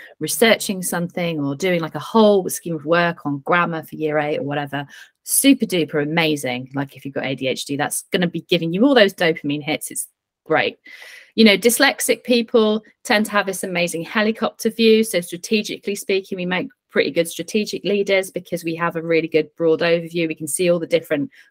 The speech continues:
cogs and wheels and how they all fix, fit together. So there's a huge strength there. Um, there's a lot of different strengths that neurodivergent people have that would naturally at-, attract them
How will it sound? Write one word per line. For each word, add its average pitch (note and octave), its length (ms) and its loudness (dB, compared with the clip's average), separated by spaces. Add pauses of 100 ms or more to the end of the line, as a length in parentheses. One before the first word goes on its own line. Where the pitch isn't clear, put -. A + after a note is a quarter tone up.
cogs F3+ 360 0
and E3+ 120 -4
wheels E3 340 2
and E3 100 -8
how E3 140 -2
they D#3+ 120 2
all D#3 100 0
fix, - 260 -6 (240)
fit - 180 0
together. F#3 540 0
So F3+ 140 -8
there's D#3+ 160 0
a D#3 40 -6
huge D#3 280 -6
strength D3 400 -4
there. F#3 340 0 (600)
Um, A3+ 460 10 (340)
there's D4 140 2
a D#4 60 4
lot D#4 240 4
of - 80 -4
different C#4+ 300 -2
strengths A#3+ 360 -2
that - 120 -6
neurodivergent G#3 560 0
people G3 220 -12
have F#3+ 400 0
that - 100 -2
would F#3 100 -8
naturally F#3+ 600 -4
at-, - 280 -12
attract - 800 -4
them D#3 440 -4